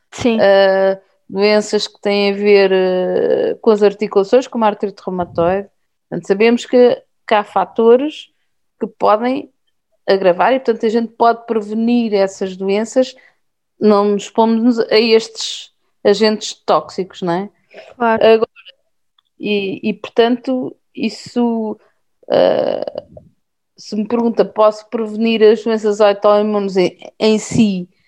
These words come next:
Speaker 2: Não, mas se adotar, eh, meios de vida saudável, se
Speaker 1: Exato.
Speaker 2: não nos expusermos a este tipo de tóxicos,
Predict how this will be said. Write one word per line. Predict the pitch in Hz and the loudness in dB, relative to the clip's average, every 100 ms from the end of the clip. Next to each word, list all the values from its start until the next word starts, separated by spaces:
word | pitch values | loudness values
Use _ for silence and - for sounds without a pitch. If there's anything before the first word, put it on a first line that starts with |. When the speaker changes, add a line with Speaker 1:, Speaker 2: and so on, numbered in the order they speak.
| _ _ | _ _
Speaker 2:
Não, | 220 208 208 240 | 0 4 4 2
mas | 330 330 - - _ _ _ | 0 -4 -10 -20 _ _ _
se | - 233 - - | -8 -8 -6 2
adotar, | 226 214 220 220 202 190 - - _ | 2 4 2 2 0 0 -8 -16 _
eh, | - 190 185 | 0 2 2
meios | 185 180 180 | 0 -2 -2
de | 185 | -6
vida | 180 214 | -4 -2
saudável, | 294 294 254 240 233 208 202 190 185 - _ _ _ | 0 2 4 6 4 4 2 2 0 -6 _ _ _
se | - | 0
Speaker 1:
Exato. | 247 247 | 4 4
Speaker 2:
não | 233 220 | 4 0
nos | 214 | -2
expusermos | - - - 220 226 208 202 202 | -6 -8 -16 -4 0 2 0 0
a | 208 | 2
este | 208 208 - _ | 4 2 0 _
tipo | 214 - | -10 -10
de | _ - | _ 0
tóxicos, | 202 226 - 247 - | 0 0 -4 -12 -14